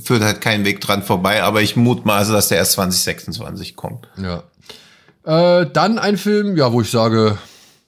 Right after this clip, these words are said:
Speaker 2: bin ich dabei, bin ich an Bord. Predator Badlands,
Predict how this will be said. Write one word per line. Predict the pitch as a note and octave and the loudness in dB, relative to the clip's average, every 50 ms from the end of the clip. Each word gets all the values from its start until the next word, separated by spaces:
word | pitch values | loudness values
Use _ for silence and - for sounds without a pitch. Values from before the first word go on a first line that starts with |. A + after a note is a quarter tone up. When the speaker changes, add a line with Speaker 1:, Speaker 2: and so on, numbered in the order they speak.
| _ _ _ _ _ _ _ | _ _ _ _ _ _ _
Speaker 2:
bin | - G#2+ | -6 -4
ich | F#2+ - | -4 -4
dabei, | - G#2 - D#3 A3 B3 A#3+ A#3+ - - | -4 0 2 4 4 4 2 0 -4 -6
bin | C3+ A#2+ | -6 -4
ich | A2 A2+ | -2 -2
an | G#2+ G#2+ | -2 0
Bord. | C3+ D3 D3+ D#3 - - - _ _ _ _ - _ _ _ _ | 2 2 2 0 -2 -10 -20 _ _ _ _ -20 _ _ _ _
Predator | - C3+ C#3 D3 C3+ D3+ C3 | 0 0 2 2 2 0 0
Badlands, | A2+ B2+ C#3 C#3+ C#3 C#3 C#3 C#3 C#3 B2+ - - - - | 2 2 0 2 2 2 2 2 2 0 -2 -6 -10 -14